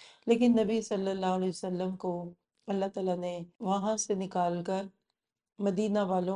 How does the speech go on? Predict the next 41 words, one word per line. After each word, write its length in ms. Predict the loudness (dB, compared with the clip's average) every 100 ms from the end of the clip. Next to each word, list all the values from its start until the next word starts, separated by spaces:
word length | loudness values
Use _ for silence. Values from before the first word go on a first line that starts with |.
| -4
के 80 | -6 -6 -8
हक 200 | -8 -4
में 120 | -2
हुज्जत 380 | -2 -2 -4 -4
बनाया 440 | -6 -4 -4 -6 -10 _ _ _ _ _
और 140 | 2 4
मक्का 320 | 4 4 4
वालों 320 | 4 4 2
से 160 | 0 -2
निकाल 380 | -4 0 2 2
कर 160 | 0 -2
उनके 280 | -2 -2
खिलाफ 560 | -2 -2 0 0 0 -4
हुज्जत 340 | -4 -4 -6 -4
बनाया। 360 | -4 -4 -6 -10 -16 _ _ _ -20 -20 _
रसूल 380 | 4 4 2 0
किसी 300 | 0 0 0
भी 120 | 0 0
कौम 280 | 0 -2
में 120 | -2 -4
होता 220 | -4 -4
है 60 | -4
ना, 80 |
तो 160 | -4 -4
वहाँ 340 | -2 -2 -4
ऑक्सीजन 560 | -6 -8 -6 -4 -2 -4
की 100 | -4
तरह 220 | -6 -6 -6 -8
होता 220 | -12 -12
है। 80 | -18 _ _ _ _ 2
जब 260 | 6 6 4
तक 160 | 2 6
वो 140 | 6
वहाँ 260 | 6 2 0
रहता 300 | -2 -2 -2
है, 60 |
वो 120 | 0 0
बस्ती 360 | -2 -6 -6 -4
बसती 400 | -4 -4 -2 0
रहती 380 | -2 -4 -8
है। 120 | -6